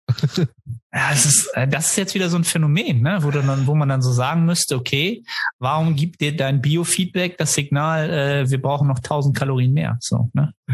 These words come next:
Speaker 1: Ich glaube, ja, ich glaub, da, da kommen wir gleich noch zu. Ich, ich kann es, glaub ich, schon irgendwie erklären.
Speaker 2: Okay. Ja, was wollen wir vorher besprechen? Soll ich mal reinstarten, was, was so los war? Was,
Speaker 1: Ja,
Speaker 2: äh,
Speaker 1: ich hab,
Speaker 2: was
Speaker 1: ich hab gestern gesehen, du hast mit deiner Tochter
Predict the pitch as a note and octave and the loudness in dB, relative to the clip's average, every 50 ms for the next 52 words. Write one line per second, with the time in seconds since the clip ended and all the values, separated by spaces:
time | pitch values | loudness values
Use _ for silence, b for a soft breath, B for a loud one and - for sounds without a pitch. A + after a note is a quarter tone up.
0 | B2 B B - G#2+ - - B2 B2+ D3 F3 F3 E3 C#3+ B2 - _ - G2 A2 | -6 B B -4 -4 -4 -2 -2 -2 -2 -2 -2 -2 -4 -4 -8 _ -4 -2 -2
1 | G#2 A2+ - D3+ D#3 D#3+ - D#3 C#3 - - - _ _ _ - - - - A#2 | -2 -2 -2 -2 -2 -2 -2 -2 -2 -4 -6 -8 _ _ _ -10 -6 -4 -4 -4
2 | - - D3+ C#3+ B2+ A2+ G2 G#2+ A#2 B2+ A#2+ G#2 F2+ - - - F#2+ - - - | -2 0 0 0 0 0 0 0 2 2 2 2 0 0 -2 0 0 0 -2 -2
3 | - - - G#2+ - - - B2+ B2+ C#3 C#3 B2+ - C3 B2+ B2+ A#2 - - - | -4 -4 -4 -4 -2 -2 -2 0 0 2 2 0 0 0 0 0 0 0 0 0
4 | C3 C3 C#3+ C3+ G2+ G#2 G#2+ G#2 G2+ G2 F2 - - - F#2+ F#2 E2+ D#2+ D#2+ D#2+ | 0 2 2 2 2 2 2 2 2 0 -2 -4 -2 0 0 2 2 0 0 -2
5 | - - _ _ _ - - B2 - - A2 A2+ - - - _ _ _ _ _ | -4 -8 _ _ _ -2 -2 0 0 0 0 0 -2 -4 -8 _ _ _ _ _
6 | B B B B B B B B B B _ - B B E2 B B B B B | B B B B B B B B B B _ -4 B B 0 B B B B B
7 | B B B B - _ _ _ _ _ - C#3 D3+ F3+ F3+ D3 C3 - D3 C#3+ | B B B B -18 _ _ _ _ _ -2 -2 0 0 0 -2 0 0 0 0
8 | C#3 C3 B2 - E3 F3+ D#3 C#3+ A#2+ - - B2 A2+ - A#2 A#2+ A#2 B2+ B2+ C#3 | 0 0 0 0 -2 0 0 0 -2 0 0 -2 0 2 2 2 2 2 2 0
9 | E3 - F#3+ F#3 E3+ E3+ F3 F#3 F#3+ F#3+ - - F3 E3+ F3+ - F3 E3 D#3 D#3 | 0 0 0 0 0 0 0 0 0 0 0 -2 -2 -2 -2 0 0 0 2 2
10 | C3 - - - D3 C#3 - - C#3+ C#3+ D3+ D#3+ E3 - - E3+ F3 G3+ F3+ E3+ | 0 0 0 0 0 0 0 0 0 0 0 0 -2 -2 -2 -2 0 0 0 0
11 | - - _ _ - D#3+ C#2+ - F2 G2 B2+ D3 C3+ D2+ C#2 C#2 D2 A2+ G#2 C3 | -2 -6 _ _ -4 -2 -2 0 0 0 0 0 0 0 -2 -2 -2 0 0 0
12 | C3 D2 D2 - - - - - A#2 A2+ - A2+ A2 - - A2+ G2+ G#2 G2 G2 | 0 0 -2 -4 -4 -2 -2 0 -2 0 0 0 0 0 0 0 0 0 0 0
13 | G#2+ A#2 A#2 G#2+ G#2+ A2 G#2 - G#2 G2 G2+ F#2+ F#2 F#2 - - A#2 - - D3+ | 0 2 2 2 2 2 2 0 0 0 2 2 2 2 2 2 0 0 0 -2
14 | D3+ D#3 - | -2 -2 -4